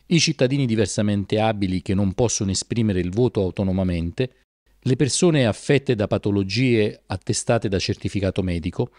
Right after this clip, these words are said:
e le persone affette da altri impedimenti di analoga gravità che il presidente del seggio può facilmente constatare, ad esempio una persona ingessata ad entrambe le mani.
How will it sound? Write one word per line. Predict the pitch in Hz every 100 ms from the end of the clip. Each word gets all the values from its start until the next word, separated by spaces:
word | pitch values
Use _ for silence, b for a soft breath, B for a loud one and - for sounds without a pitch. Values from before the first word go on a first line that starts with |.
| _ _
e | 143
le | 156
persone | 175 - - 135 113 131 -
affette | 135 - 131 120 - 123
da | 98 113
altri | 143 135
impedimenti | 101 113 107 123 110 107
di | 113
analoga | 101 117 104 95 92
gravità | 101 131 156 98 196 _ _ _ -
che | 131
il | 123
presidente | 135 135 151 147 123
del | 117
seggio | - 120 104 101 117
può | 117
facilmente | - 104 127 135 127 113 113
constatare, | 107 104 - 107 87 78 78 82 _ _ -
ad | 110
esempio | 127 - 92 90 120 - _
una | 104 104
persona | 107 - 127 98
ingessata | 95 127 - 95 90 -
ad | 113 107
entrambe | 101 92 85 87
le | 92
mani. | 80 73 78